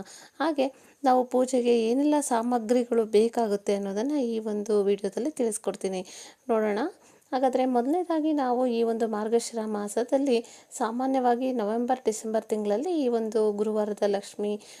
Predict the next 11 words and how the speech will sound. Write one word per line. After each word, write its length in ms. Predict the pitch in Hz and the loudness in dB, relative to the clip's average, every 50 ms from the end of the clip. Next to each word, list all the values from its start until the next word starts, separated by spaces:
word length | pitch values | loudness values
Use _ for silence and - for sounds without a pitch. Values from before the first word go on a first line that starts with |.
| - _ - | -18 _ -2
ಮಾರ್ಗಶಿರ 480 | 214 208 214 208 220 220 - 233 202 208 | -2 0 0 0 -4 -2 -2 -2 -2 -2
ಮಾಸದ 360 | 208 202 196 196 - - 208 208 | -2 -4 -6 -6 -8 -2 -2 0
ಲಕ್ಷ್ಮೀ 500 | 202 202 202 202 - - 233 226 226 220 | 0 0 -2 -6 -6 -6 -6 -4 -4 -4
ಪೂಜೆ 340 | 214 220 - 208 202 - 240 | -4 -2 -2 -2 0 0 0
ಬರುತ್ತೆ. 500 | 233 240 214 196 202 202 - 240 277 269 | 0 0 0 -2 -2 -2 0 0 0 0
ಈ 120 | 254 254 262 | -2 -2 2
ವ್ರತ 220 | 254 233 240 - 285 | 2 2 2 2 -2
ತುಂಬಾನೇ 480 | 285 - 214 208 202 226 226 233 233 226 | -2 -2 -4 -4 -4 -4 -4 -4 -4 -4
ಶ್ರೇಷ್ಠವಾದದ್ದು. 960 | 226 - - 202 226 233 - - 262 247 247 233 220 226 208 202 233 240 254 - - - - - - - _ - | -6 -4 -2 -2 -2 -2 -4 -6 -6 -4 -4 -4 -4 -4 -2 0 0 0 0 -2 -14 -20 -20 -20 -20 -18 _ -2
ಈ 80 | 262 277 | -2 2
ವ್ರತ 240 | 269 269 240 240 | 4 4 4 4